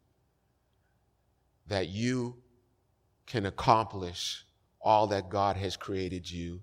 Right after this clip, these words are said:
to be. That's why I was, I, I really felt the anointing of God when, when the praise team stopped at that point where they just simply kept saying over and over again, "He's Father.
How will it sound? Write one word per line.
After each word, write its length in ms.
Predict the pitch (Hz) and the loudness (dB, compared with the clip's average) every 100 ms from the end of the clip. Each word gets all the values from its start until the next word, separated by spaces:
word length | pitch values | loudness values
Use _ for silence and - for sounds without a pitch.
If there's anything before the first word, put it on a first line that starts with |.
| - | -12
to 140 | - | -10
be. 200 | 87 87 | -6 -4
That's 280 | 87 120 123 | 4 4 4
why 320 | 127 117 113 110 - - - - | 2 4 2 0 -12 -20 -20 -2
I 160 | 110 113 | 6 6
was, 280 | 110 104 - - - | 4 -2 -6 -10 2
I, 140 | 104 - | 2 4
I 60 | |
really 280 | 110 127 127 | 2 2 0
felt 280 | - 131 120 | 2 2 4
the 120 | 104 | 0
anointing 560 | 101 107 127 135 139 123 | 0 -2 0 -2 -2 -4
of 180 | 101 | -4
God 480 | 98 110 107 101 98 - - - - | 2 4 4 2 -2 -10 -20 -20 -6
when, 380 | 107 104 95 98 - _ _ - | -2 0 -2 -10 -20 _ _ -6
when 220 | 107 104 | -2 -2
the 80 | 101 | -2
praise 500 | - 135 127 117 - | -2 2 2 0 -4
team 500 | - 131 110 104 113 _ _ - | -2 -2 -4 -6 -12 _ _ -4
stopped 720 | - - - 120 113 113 - - - | 0 2 2 6 6 6 0 -12 -2
at 280 | - 107 - | 2 2 2
that 320 | 107 101 - | 4 4 2
point 420 | - 113 113 104 | -2 0 2 0
where 160 | 107 104 | -2 0
they 140 | 104 | 0
just 360 | 101 104 - - - _ _ _ _ _ _ _ _ _ _ _ - | 0 0 0 -2 -10 _ _ _ _ _ _ _ _ _ _ _ -8
simply 480 | - - 139 - 123 | 0 6 6 6 -2
kept 260 | - 127 | 2 0
saying 340 | - - 120 113 | 2 2 2 4
over 280 | 117 120 120 | 4 4 4
and 100 | 113 | 2
over 240 | 117 107 | 2 2
again, 440 | 101 101 92 92 101 _ _ _ _ | 0 0 -2 -6 -12 _ _ _ _
"He's 280 | - 104 - | -2 -2 -2
Father. 480 | - 85 76 73 | -2 0 0 -6